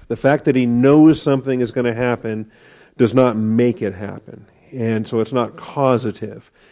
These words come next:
And, uh, the, the, the Calvinist view, of course, is everything is caused. Everything is determined. Everything, God makes every sin sin, and he makes every, uh, every, you know, good thing good, and, and he,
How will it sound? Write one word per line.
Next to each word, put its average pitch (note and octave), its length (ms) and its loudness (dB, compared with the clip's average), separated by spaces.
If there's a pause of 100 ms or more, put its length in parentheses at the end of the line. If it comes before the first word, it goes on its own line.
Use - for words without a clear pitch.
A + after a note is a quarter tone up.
(280)
And, A#2 520 2
uh, A#2 360 0
the, A2+ 260 0
the, G#2+ 240 -6
the A2 220 -4
Calvinist B2+ 480 0
view, A2+ 160 0
of A2 60 -6
course, A2+ 300 -2
is G#2 140 -6
everything B2 460 -2
is G#2+ 100 -4
caused. G2+ 420 -6
Everything A#2 300 -4
is A2+ 80 -2
determined. A2 600 -6
Everything, A2 360 -8
God A#2 300 -2 (340)
makes B2 380 2
every B2+ 200 0
sin B2+ 340 0
sin, B2 360 0
and A#2 80 -2
he A#2 60 -2
makes A#2 320 -4
every, A#2+ 360 0 (400)
uh, A2 260 -2
every, A#2 320 -2
you A#2 380 -8
know, A2 80 -2
good A#2+ 240 2
thing A#2+ 280 -2
good, A#2 340 2
and, A2+ 180 -4
and A2 200 -6
he, A2+ 160 -4